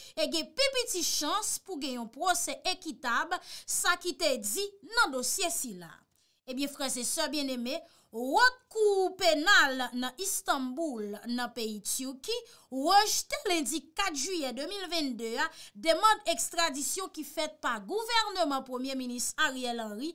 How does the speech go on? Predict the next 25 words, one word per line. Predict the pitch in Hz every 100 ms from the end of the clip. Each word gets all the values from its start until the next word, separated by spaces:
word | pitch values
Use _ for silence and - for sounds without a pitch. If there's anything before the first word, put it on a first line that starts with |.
| - -
Selon | - - 330 320 370
rapò | 311 277 247 226
près | 233 285 403 427 -
yo, | 254 285 370 - -
jij | 214 480 381
yo | 440 320
deside | 254 349 - 320 240 240
libere | 226 392 523 508 392 302 294
Sami | 320 254 247 240
Andal | 214 208 311 330
paske | 226 233 220 - 320 339 - _
pa | 392 359
t | 247
gen | 285 -
ase | 254 - 233
prèv | - 220 285 302 262 294 -
ki | 381
montre | 359 285 - 247 254
egzakteman | 247 202 - 247 - 254 240 214 220 - -
li | 294 381
patisipe | 311 254 294 269 254 - 269 240
nan | 226 -
asasina | 202 311 294 - 226 262
prezidan | 262 214 202 196 175
an. | 180